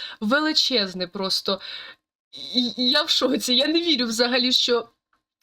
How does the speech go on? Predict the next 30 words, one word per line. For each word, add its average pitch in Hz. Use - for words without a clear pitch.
такі 277
добрі 269
люди 320
існують 254
взагалі. 190
Дякую 240
тобі, 202
я, 247
я 269
просто 294
в 269
шоці. 247
Я, 240
я, 247
мабуть, 262
ще 285
зараз 277
саме 302
щаслива 294
на 285
світі 262
взагалі, 196
чесно. 202
Фух, 277
так, 262
що -
вам 320
ще -
наостанок 220
показати? 190